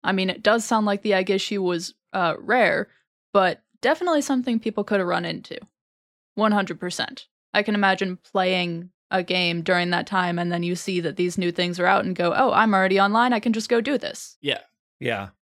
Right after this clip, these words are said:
Speaker 2: Which
Speaker 1: That could happen very easily.
Speaker 2: you don't need to update to do Cinderace and Greninja, and those were new Pokemon being added, so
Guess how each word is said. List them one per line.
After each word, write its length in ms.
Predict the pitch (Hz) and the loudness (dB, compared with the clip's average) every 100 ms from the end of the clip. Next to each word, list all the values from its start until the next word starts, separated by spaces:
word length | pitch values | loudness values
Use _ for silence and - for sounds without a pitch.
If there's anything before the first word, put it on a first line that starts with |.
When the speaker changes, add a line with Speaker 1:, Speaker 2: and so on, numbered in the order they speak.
| _ _ _ | _ _ _
Speaker 2:
Which 240 | 208 208 - | -4 0 2
Speaker 1:
That 180 | 233 | 2
could 100 | 226 220 | 2 2
happen 280 | 190 180 | 2 2
very 280 | 175 180 165 | 0 0 0
easily. 420 | - 175 196 240 | -6 -4 0 2
Speaker 2:
you 320 | 262 262 151 135 | 2 2 0 6
don't 360 | 180 202 196 | 8 8 4
need 200 | 160 151 | 6 6
to 80 | - | 6
update 380 | - 120 120 110 | 2 2 4 2
to 80 | 110 | 2
do 100 | 107 | 0
Cinderace 440 | 104 110 104 95 101 | 2 2 4 2 0
and 80 | 98 | -2
Greninja, 440 | 101 98 101 95 | 0 0 2 0
and 100 | 101 | 2
those 160 | 98 101 | 0 2
were 100 | 104 | 0
new 400 | 110 117 127 123 | 0 4 6 6
Pokemon 500 | 110 117 107 107 101 | 6 2 2 0 2
being 280 | 101 92 - | 0 0 -2
added, 420 | 98 101 82 90 - | 0 2 2 -2 -2
so 460 | - 78 73 90 | -2 0 -2 -6